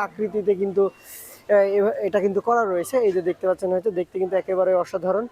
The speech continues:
তো এখানে কিন্তু বুলেট ট্রেনের স্টেশন রয়েছে, আপনারা দেখতে পাচ্ছেন বুলেট ট্রেনে ওঠার জন্য কিন্তু প্রচুর পরিমাণে কিন্তু লাইন জমে গেছে। আর আমরা কিন্তু এখন সামনের দিকে চলে যাচ্ছি, বুলেট ট্রেনের পাশ দিয়ে ফ্লাওয়ার ভ্যালির দিকে কিন্তু চলে যাচ্ছি।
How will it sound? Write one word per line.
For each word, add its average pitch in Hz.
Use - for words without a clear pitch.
তো -
এখানে 285
কিন্তু 269
বুলেট 277
ট্রেনের 262
স্টেশন 269
রয়েছে, 214
আপনারা 226
দেখতে 214
পাচ্ছেন 254
বুলেট 226
ট্রেনে 226
ওঠার 202
জন্য 214
কিন্তু 208
প্রচুর 240
পরিমাণে 220
কিন্তু 208
লাইন 233
জমে 220
গেছে। 214
আর 190
আমরা 220
কিন্তু 247
এখন 240
সামনের 240
দিকে 254
চলে 226
যাচ্ছি, 240
বুলেট 226
ট্রেনের 240
পাশ 214
দিয়ে 233
ফ্লাওয়ার 247
ভ্যালির 240
দিকে 214
কিন্তু 196
চলে 185
যাচ্ছি। 175